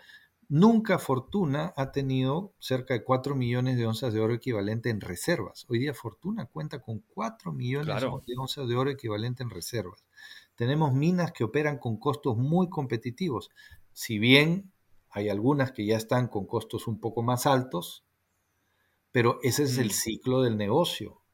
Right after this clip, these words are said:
Speaker 1: ¿no? Eh, en este negocio tú
Speaker 2: Claro.
Speaker 1: ciclas a través de los activos. Entonces, eh, Fortuna está viendo su nueva generación de minas, y esa nueva generación de minas, pues, son Lindero,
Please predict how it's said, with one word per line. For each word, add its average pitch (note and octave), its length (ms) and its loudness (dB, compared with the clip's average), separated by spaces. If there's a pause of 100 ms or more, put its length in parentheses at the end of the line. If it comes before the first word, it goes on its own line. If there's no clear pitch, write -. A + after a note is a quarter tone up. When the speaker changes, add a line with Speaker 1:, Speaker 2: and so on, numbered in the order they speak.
(360)
Speaker 1:
¿no? C#3 480 -4
Eh, A#2 240 -4
en A2 100 -2
este B2 240 -4
negocio B2 400 0
tú C3+ 140 -2
Speaker 2:
Claro. F3 340 -2
Speaker 1:
ciclas C3 220 -2
a G2+ 80 -10
través A#2 300 0
de B2+ 100 2
los G#2+ 180 -2
activos. A2 800 2 (420)
Entonces, B2+ 560 0 (360)
eh, A2 220 -4
Fortuna D3+ 480 0
está C3+ 180 0
viendo D#3 560 2
su - 260 -2
nueva C3+ 440 4
generación A#2 760 -2
de G2+ 100 -2
minas, G#2+ 520 0
y A2+ 120 -4
esa A2 180 -4
nueva C3 320 2
generación A#2 540 -4
de A#2+ 80 -2
minas, B2+ 340 -2
pues, G#2+ 160 -6
son A2 220 -6
Lindero, A#2+ 840 0